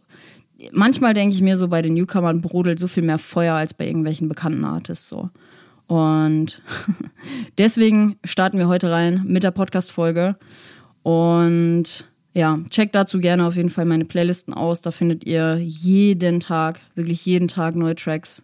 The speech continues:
Ähm, Soundcloud bin ich auch aktiv, da in den Reposts und in den Likes, da könnt ihr mal vorbeischauen. Da sind auf jeden Fall die heftigsten Banger auch immer am Start. Und in dem Sinne bedanke ich mich einfach mittlerweile bei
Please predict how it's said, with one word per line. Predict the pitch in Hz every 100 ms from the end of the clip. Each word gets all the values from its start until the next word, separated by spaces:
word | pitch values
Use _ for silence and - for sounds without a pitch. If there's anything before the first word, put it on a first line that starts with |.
| -
Ähm, | 165 156 156 156 160 _ _ - - _
Soundcloud | - 185 185 180 170 165
bin | 165
ich | 165
auch | 143 165
aktiv, | 160 - 170 160 - -
da | - 156 156
in | 151
den | 160 156
Reposts | 202 226 - 175 175 175 -
und | 147 147
in | 160
den | 151
Likes, | 151 156 160 -
da | 160
könnt | 160
ihr | 156
mal | 156
vorbeischauen. | 165 156 151 - 156 151 147
Da | 147
sind | 151
auf | 151 156
jeden | 151
Fall | 151
die | 151 156 143 - -
heftigsten | 165 156 - - 156
Banger | 151 147 147 - -
auch | 151 151 -
immer | - 165
am | 151 156
Start. | - 151 147 160 - - - - - - _ -
Und | 160 156 156 156 151 151 151 156 - _ _ -
in | 185
dem | 180 202
Sinne | 196 190 185 190
bedanke | 185 165 170 175
ich | 175
mich | 165 -
einfach | 165 170 165 156
mittlerweile | 180 165 160 160 160
bei | 160 156